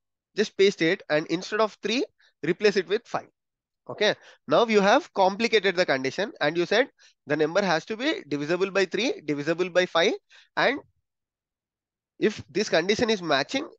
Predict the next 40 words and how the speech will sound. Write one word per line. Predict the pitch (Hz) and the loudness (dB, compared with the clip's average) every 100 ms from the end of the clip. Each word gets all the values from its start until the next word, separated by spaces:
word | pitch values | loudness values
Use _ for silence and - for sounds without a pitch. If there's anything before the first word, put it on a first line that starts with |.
| _ | _
if | - 151 | -10 -4
one | 139 156 | 0 2
of | 220 | 2
these | 202 214 | 2 0
condition | 180 170 180 | 0 0 -2
is | 156 127 | -4 -4
matching, | 113 - 294 - | -6 -6 -12 -10
because | 135 214 202 | -2 0 4
we | 196 | 4
are | 170 | 2
using | 165 214 | 0 2
the | - | 4
OR | 156 143 | 4 4
condition. | 139 120 113 117 | 2 -4 -6 -4
What | 123 160 | 0 2
happens | 180 208 202 | 2 0 -2
if | 196 | 0
you | 202 | 0
are | |
using | 190 190 196 | 0 -2 0
AND | 147 185 | 0 0
condition? | 208 202 214 285 185 | -2 -4 -2 -6 -4
Both | 185 226 | -2 2
the | 233 | 2
ex-, | 202 - _ | 2 -6 _
both | 131 180 220 139 | -6 -2 -2 0
this | 185 | -2
condition, | - 214 214 - - - | 0 -2 -2 -6 -8 -4
I | 131 | -4
mean, | 131 | -4
both | 120 175 | -4 -4
this | 165 180 | -2 -2
expression | 147 - 196 247 - _ - - - | -2 -2 -2 -2 -6 _ -20 -14 -2
and | 226 220 | -2 0
this | 202 | -4
expression | 165 - 185 254 | -4 -2 -4 -2
have | 214 147 | 0 -2
to | - | -4
be | 220 277 | -6 -6
true. | - | -8